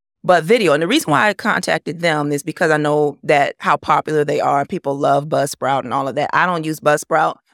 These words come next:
but I know a lot of people do. So I contacted them to see if they allowed for, um, video feed or created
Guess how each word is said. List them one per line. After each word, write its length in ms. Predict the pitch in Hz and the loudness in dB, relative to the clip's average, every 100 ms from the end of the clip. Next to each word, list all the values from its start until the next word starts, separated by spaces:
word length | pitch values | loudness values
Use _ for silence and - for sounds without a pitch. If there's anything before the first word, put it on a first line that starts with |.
| - | 0
but 80 | 165 | 0
I 40 | |
know 140 | 160 | 2
a 20 | 151 | 2
lot 160 | 151 | 0
of 60 | - | -2
people 220 | 165 147 | -6 -2
do. 320 | 143 135 - _ _ _ | 0 0 -2 _ _ _
So 100 | - | 2
I 100 | 175 | 2
contacted 580 | - 202 226 254 190 180 | 2 2 2 0 -2 -2
them 140 | 165 | -2
to 60 | 160 | -2
see 300 | - 175 143 | -4 -4 -4
if 100 | 156 | -2
they 160 | 160 147 | 0 2
allowed 440 | 147 147 147 - | 2 2 2 0
for, 460 | - 131 135 139 - _ _ - | -4 -4 -2 -4 -10 _ _ -2
um, 400 | 160 151 151 - | 0 2 -2 -6
video 340 | 147 208 254 180 | 0 0 2 0
feed 120 | 131 | 0
or 100 | 156 | 0
created 580 | - 180 190 175 151 | -2 0 2 4 2